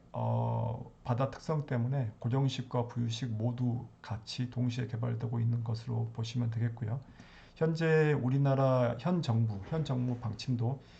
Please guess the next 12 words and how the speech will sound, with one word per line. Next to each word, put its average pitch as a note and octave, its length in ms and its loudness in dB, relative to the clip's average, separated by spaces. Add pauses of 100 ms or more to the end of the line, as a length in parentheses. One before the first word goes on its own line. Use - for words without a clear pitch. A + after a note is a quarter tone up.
(160)
이천삼십 C#3+ 720 2
년까지 A#2+ 720 0
태양광대 C3+ 580 0
풍력 D3 380 -2
발전을 A2+ 640 0 (340)
육십 A#2+ 300 0
대 B2 100 0
사십으로 A#2+ 720 -4
대폭 A#2+ 480 -4
확대할 C3 520 -2
예정으로 A2+ 380 -2
있습니다. A2+ 420 -6